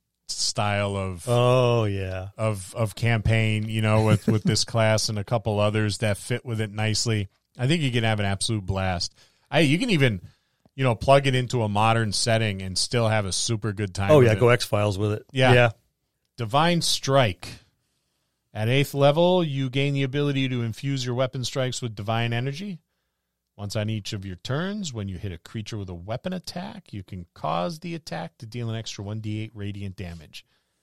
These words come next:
Speaker 1: When you reach fourteenth level, the extra damage increases to two D eight.
Speaker 2: Divine Strike's gotta be just that, a Divine Strike.
Speaker 1: Yeah.
Speaker 2: Seventeenth level, Twilight Shroud.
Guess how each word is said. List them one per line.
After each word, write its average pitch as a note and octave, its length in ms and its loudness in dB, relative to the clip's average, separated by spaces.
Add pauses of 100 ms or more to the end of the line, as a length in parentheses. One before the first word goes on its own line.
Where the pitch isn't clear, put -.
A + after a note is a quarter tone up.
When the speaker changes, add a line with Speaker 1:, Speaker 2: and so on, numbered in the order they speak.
(260)
Speaker 1:
When F3 140 -2
you C#3+ 120 0
reach A#2 200 -4
fourteenth F#2 440 -14
level, F#3 380 -4 (760)
the G#2 60 -8
extra A2 280 -4
damage D3 460 -2
increases D3 540 -6
to - 140 -10
two E3+ 260 -8
D A2+ 220 -6
eight. E2 180 -16 (760)
Speaker 2:
Divine G#2 320 0
Strike's G2 240 -4
gotta G2 180 -2
be F#2+ 100 -2
just F#2 260 -4
that, F2 180 -6 (140)
a A#2 80 -4
Divine G2+ 320 2
Strike. - 400 -10
Speaker 1:
Yeah. B2+ 180 -2 (1120)
Speaker 2:
Seventeenth F#3+ 560 0
level, D3+ 280 2
Twilight C#3 720 -2
Shroud. F#2+ 720 -4